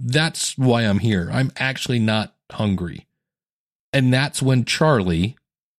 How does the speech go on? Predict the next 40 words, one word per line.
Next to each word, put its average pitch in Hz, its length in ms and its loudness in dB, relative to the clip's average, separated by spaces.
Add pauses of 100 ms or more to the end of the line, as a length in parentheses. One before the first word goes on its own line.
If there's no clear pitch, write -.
(640)
will 120 160 4
say, 110 600 2 (360)
"Well, 165 100 6
all 185 200 6
right, 135 280 4
so - 140 2
you 165 180 6
figured 185 320 4
it 185 100 6
out. 113 340 4
You're 151 100 4
not 147 180 2
really 165 240 6
hungry, 120 560 2 (640)
but 170 240 2 (400)
wouldn't 175 320 4
you 175 80 6
like 143 300 2
another 147 360 4
whatever? 131 680 4
It 165 120 2
don't, 151 340 2
one 147 200 6
isn't 165 200 6
gonna 147 180 4
hurt." 151 440 4 (1400)
And 147 160 6
you'll 151 180 8
go, 147 120 4
"Well, 170 140 6
I 147 140 4
am 147 180 4
right 113 140 4
here 123 140 4
in 98 100 4
front 107 220 0
of 87 40 0
the 87 60 -2
fridge." 104 540 -2 (1400)
So 113 540 2